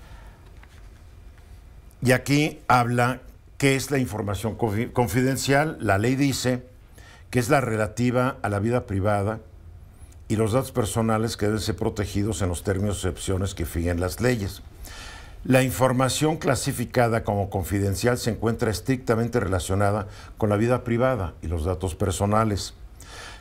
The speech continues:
La protección a los datos personales no es solo una limitación al derecho de acceso a la información, sino que se trata de otro derecho humano que se debe garantizar,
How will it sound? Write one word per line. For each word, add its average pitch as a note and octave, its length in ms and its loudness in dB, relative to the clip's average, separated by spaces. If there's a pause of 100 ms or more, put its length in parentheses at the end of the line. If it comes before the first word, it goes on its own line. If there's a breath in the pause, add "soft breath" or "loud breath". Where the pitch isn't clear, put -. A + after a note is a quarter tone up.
La B2 100 6
protección B2 540 2
a E3 60 2
los C#3+ 120 0
datos C#3+ 220 0
personales A2+ 540 0
no B2+ 80 2
es B2 60 -2
solo B2 220 2
una B2+ 160 2
limitación G#2+ 640 0
al A2 160 0
derecho G2+ 400 0
de F2+ 60 2
acceso G2+ 340 -4
a G2+ 40 0
la F#2 60 -2
información, F2 680 -2 (340 loud breath)
sino A2+ 260 0
que - 60 -6
se A2+ 140 2
trata C#3 340 2
de B2 80 2
otro B2+ 320 0
derecho G#2 320 -2
humano G2+ 320 -2
que - 80 -14
se D#2 120 -6
debe E2+ 140 -2
garantizar, F#2 680 -2